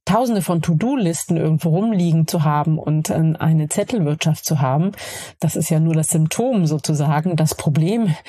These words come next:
dahinter ist ja eigentlich, dass wir uns verzetteln, weil wir zu viel auf einmal machen, zu viel auf einmal anfangen, aufgerieben werden zwischen den vielen To-Dos und uns dann an irgendeinem Punkt ganz schrecklich überfordert fühlen.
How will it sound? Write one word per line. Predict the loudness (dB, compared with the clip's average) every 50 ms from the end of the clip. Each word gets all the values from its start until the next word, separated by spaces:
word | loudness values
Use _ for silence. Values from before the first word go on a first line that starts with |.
| -12 -12 -12 -12 -6 -2
dahinter | 0 2 2 2 2 0 0 2 2 2 2
ist | 0 -2 -4 -2 0
ja | 0 0 2
eigentlich, | 0 0 2 0 0 0 0 0 0 0 0
dass | 0 -2 -2 -2 -2 -2
wir | -2 0
uns | 2 2 0 0 0 -2 -6 -10 -14 -18 -20 -20 -20 -20 -16 -6
verzetteln, | -4 -4 -2 0 -2 -2 0 0 0 0
weil | 2 2 2
wir | 0 0 -4
zu | -2 -6
viel | -4 -4 -2 0 0
auf | 0 0 0
einmal | -2 0 0 0 0 0 0
machen, | 0 0 0 0 0 -2 -2
zu | -2 -4
viel | -4 -4 -2 -2
auf | 0 0
einmal | 0 0 0 0 0 -2 -2
anfangen, | 0 0 0 0 0 -2 -2 -2 0 0 2 2 2 0 -2 0
aufgerieben | 0 -2 -2 -2 -2 -4 -2 -2 0 0 0 0 2
werden | 2 2 2 2 2 0 -2
zwischen | -2 -2 -4 -2 0 2
den | 2 2 0
vielen | 0 -2 0 0 0 0 -2
To-Dos | 0 0 0 0 0 0 0 -2 -2 -4 -8 -16 -18 -18 -16 -16 -16 -18 -20 _ _ -20 -20 _ -4
und | -2 0 0 2 2 2 0 0 -2 -4 -4 -2
uns | 0 0 0 0
dann | 0 0 0 2 0 0
an | 0 0 -2 0 0
irgendeinem | 0 0 2 2 2 0 0
Punkt | 0 0 0 0 0 -2 -2
ganz | 0 2 2 0 -2 -4 -8 -8 -8
schrecklich | -4 -2 -2 -2 0 0 -2 -2 -2 -8 -12 _
überfordert | -4 -2 0 0 -2 0 -2 -2 0 0 -2 -4 -6 -8
fühlen. | -6 -4 -2 -2 -2 -2 -2 -4 -4 -6